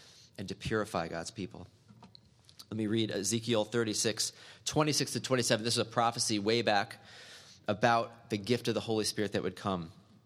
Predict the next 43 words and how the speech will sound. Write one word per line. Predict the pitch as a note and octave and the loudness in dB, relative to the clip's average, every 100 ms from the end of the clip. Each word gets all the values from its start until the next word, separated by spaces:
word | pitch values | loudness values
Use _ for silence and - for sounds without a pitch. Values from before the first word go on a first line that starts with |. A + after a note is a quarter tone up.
| _ | _
where | - G2+ | -6 -4
the | G2 | -2
Father | - A#2 A2+ | 2 2 2
said | A2 A#2 G#2 | 0 0 2
this, | G#2 F#2+ - - - | 2 2 -2 -8 -6
"I | - | 2
will | A#2+ | 2
give | A#2+ B2+ C#3+ | 2 2 2
you | C#3+ D3 | 2 0
a | A2 G#2+ | 0 -2
new | G#2 A2+ C3 C3 | 0 0 0 -2
heart | - G2+ E2+ - - - - _ _ _ _ - - | -2 -2 0 -4 -8 -12 -20 _ _ _ _ -20 -8
and | F#2 | -8
put | - G#2+ | -4 -2
a | G2+ | 0
new | G#2+ B2+ | 2 2
spirit | A#2+ - B2+ G#2 E2+ | 2 0 0 0 -2
in | - G#2 | -4 -6
you. | F2 D#2+ - - _ - - - - | -6 -10 -14 -20 _ -20 -20 -4 2
I | B2 | 4
will | D3 | 4
remove | C3+ A#2+ A#2+ C#3+ D#3 | 2 2 2 2 0
from | D3 B2 A2+ | -2 -2 0
you | A#2 C3+ C#3 C3+ | 2 2 0 -2
your | G2+ | -4
heart | G2+ - B2+ - | -2 2 0 0
of | F#2 | 0
stone | - - B2 B2+ C#3+ C#3+ - - - | 2 2 2 0 -2 -6 -12 -20 -12
and | - G#2+ G2 | -4 -4 0
give | A#2 C3 | 2 2
you | C3+ C#3+ | 2 0
a | G2+ | 0
heart | G2 B2 C3 | 0 0 0
of | G#2 | -4
flesh. | - - A2 G#2 - - - _ _ - - | -8 -4 0 0 -2 -4 -8 _ _ -14 -8
And | A2 | 0
I | A#2 | 2
will | C#3 C3+ | 2 2
put | C3+ | -2
my | A2+ A2+ | 0 2
spirit | - - - D#3+ C#3 - | 4 2 2 2 2 0
in | F#2+ | -6
you | F2+ E2 | -6 -6